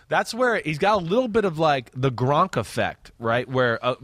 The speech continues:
he's more athletic than Gronk, so he can run like a, like a slower-ish big receiver, but it's one of those to me, and this is where I know, like, Gronk used to surprise people,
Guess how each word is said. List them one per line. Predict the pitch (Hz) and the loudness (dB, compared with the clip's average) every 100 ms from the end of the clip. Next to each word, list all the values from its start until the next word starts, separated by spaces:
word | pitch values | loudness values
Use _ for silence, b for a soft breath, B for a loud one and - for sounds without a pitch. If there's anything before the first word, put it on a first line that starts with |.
| 127 | -6
he's | 135 123 | -6 -4
more | 185 180 | -2 0
athletic | 135 139 190 185 - | -2 -2 -2 -2 -4
than | 120 | -8
Gronk, | 98 107 95 107 | -4 -2 -2 -4
so | 127 | -4
he | |
can | 123 131 127 | -2 -4 -2
run | 143 214 226 | 0 2 2
like | 151 135 123 | 0 -2 0
a, | 123 117 107 92 B B B B B B B | 0 0 -4 -8 B B B B B B B
like | 131 127 | -2 0
a | 131 117 107 98 - _ _ _ _ _ _ | 2 2 2 -2 -10 _ _ _ _ _ _
slower-ish | - - 160 185 175 160 147 - | -8 -2 2 2 4 2 2 -2
big | 120 151 147 | -2 0 0
receiver, | 131 127 - 190 196 113 82 98 _ b b b | -2 -2 0 0 0 0 -4 -6 _ b b b
but | 117 113 180 139 98 _ b b b b b b b b | -8 0 2 2 -2 _ b b b b b b b b
it's | 165 - | -4 -4
one | 151 190 240 | -4 -2 0
of | |
those | 233 202 175 | 2 2 0
to | - 170 | -2 -4
me, | 180 196 175 156 | -2 0 0 -2
and | 143 | -2
this | 156 160 | -2 -2
is | 170 | -4
where | 151 160 | 0 2
I | 151 147 | 2 0
know, | 147 147 139 | 2 2 2
like, | 127 123 113 | 0 -2 -2
Gronk | 110 139 147 139 | -2 0 0 -2
used | 135 123 | -8 -6
to | 131 | -8
surprise | - 120 - 131 131 127 | -8 -8 -4 -2 0 -4
people, | - 123 101 101 90 85 | -8 -8 -6 -6 -6 -8